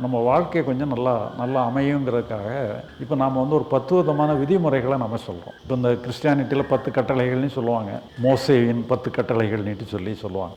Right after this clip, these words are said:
அதே மாதிரி இப்ப நாமளும் வந்து ஒரு பத்து கட்டளைகள்ங்கிற மாதிரி கூட சின்ன புக்லெட் போட்டிருக்கிறோம், வேணுங்கிறவங்க வாங்கிடுங்க. அந்த பத்து விதமான விதிமுறைகள்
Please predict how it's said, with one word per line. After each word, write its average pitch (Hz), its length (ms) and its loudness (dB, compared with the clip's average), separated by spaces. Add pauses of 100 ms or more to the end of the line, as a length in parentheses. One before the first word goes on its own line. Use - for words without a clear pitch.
அதே 117 160 -2
மாதிரி 127 280 -2
இப்ப 120 140 -2
நாமளும் 143 300 0
வந்து 135 180 0
ஒரு 170 80 2
பத்து 143 240 0
கட்டளைகள்ங்கிற 143 720 2
மாதிரி 135 180 0
கூட 156 160 2
சின்ன 147 300 0
புக்லெட் 135 400 0
போட்டிருக்கிறோம், 117 440 0 (460)
வேணுங்கிறவங்க 127 540 2
வாங்கிடுங்க. 120 580 -2 (300)
அந்த 131 240 0
பத்து 139 300 4
விதமான 143 420 4
விதிமுறைகள் 127 800 2